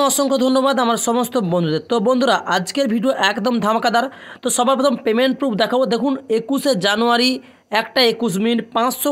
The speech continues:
উনআশি টাকার একটা পেমেন্ট প্রুফ ডাইরেক্টলি আমার ব্যাংকের অ্যাকাউন্টে একদম রিসিভ হয়েছে। তো বস, কী সেই অ্যাপ্লিকেশন, কীভাবে কাজ করবেন, সমস্ত কিছু ডিটেলস জানতে হলে ভিডিওটাকে কাট না করে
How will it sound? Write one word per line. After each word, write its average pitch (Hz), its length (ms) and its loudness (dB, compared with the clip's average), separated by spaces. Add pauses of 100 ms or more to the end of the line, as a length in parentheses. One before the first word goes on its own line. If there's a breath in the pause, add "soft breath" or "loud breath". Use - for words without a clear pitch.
উনআশি 233 400 0
টাকার 240 260 0
একটা 233 140 -4 (100)
পেমেন্ট 240 400 2
প্রুফ 247 200 0 (440 loud breath)
ডাইরেক্টলি 233 500 2
আমার 269 180 0
ব্যাংকের 226 400 0
অ্যাকাউন্টে 233 520 0 (120)
একদম 214 260 -2
রিসিভ 214 300 -2
হয়েছে। 196 220 -2 (380 loud breath)
তো 240 120 -4
বস, 262 140 2 (140)
কী 233 180 -2
সেই 285 160 0
অ্যাপ্লিকেশন, 262 500 0 (160)
কীভাবে 214 300 0 (120)
কাজ 233 220 2
করবেন, 262 200 0 (140)
সমস্ত 269 340 0 (100)
কিছু 233 140 -2 (100)
ডিটেলস 233 300 -2
জানতে 233 280 2
হলে 233 140 2 (340 loud breath)
ভিডিওটাকে 226 340 2 (160)
কাট 233 160 2 (140)
না 226 60 2 (100)
করে 220 120 2